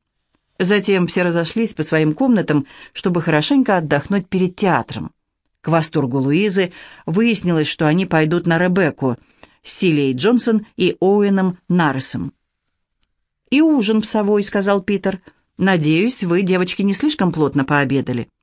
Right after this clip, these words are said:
"Не очень", — ответила Стелла. Когда всё стихло, они прокрались в кухню и раздобыли имбирное печенье с молоком. Затем улеглись в постель и стали читать друг другу купленные книги, растягивая печенье на подольше.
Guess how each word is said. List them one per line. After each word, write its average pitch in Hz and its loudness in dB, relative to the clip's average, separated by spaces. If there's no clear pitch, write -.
"Не 269 4
очень", — 139 2
ответила 135 -2
Стелла. 110 -6
Когда 160 0
всё 143 -4
стихло, 220 -2
они 202 2
прокрались 180 0
в - -16
кухню 262 0
и - -2
раздобыли 190 0
имбирное 175 0
печенье 143 0
с - -6
молоком. 131 -2
Затем 269 0
улеглись 233 0
в - -20
постель 185 0
и - -2
стали 220 -2
читать 208 -2
друг 185 -2
другу 226 0
купленные 220 0
книги, 160 0
растягивая 190 0
печенье 220 0
на 226 0
подольше. 135 -4